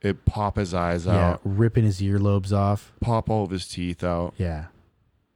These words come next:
Speaker 2: Give me some scissors. I'm gonna cut his lips off.
Speaker 1: Yeah,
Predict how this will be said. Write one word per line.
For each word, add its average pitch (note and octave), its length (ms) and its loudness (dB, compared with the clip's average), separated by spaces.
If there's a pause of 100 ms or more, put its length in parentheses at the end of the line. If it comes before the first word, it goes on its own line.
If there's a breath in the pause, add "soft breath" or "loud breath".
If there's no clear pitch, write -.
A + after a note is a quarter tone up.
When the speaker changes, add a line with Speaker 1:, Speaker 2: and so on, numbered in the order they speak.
(200)
Speaker 2:
Give C3+ 100 2
me C3+ 60 6
some A2+ 180 -2
scissors. G2 400 0
I'm G2 80 0
gonna F#2 80 0
cut G2+ 160 -4
his F#2 160 -2
lips F#2 300 -4
off. E2 320 -8 (100)
Speaker 1:
Yeah, E2 440 -4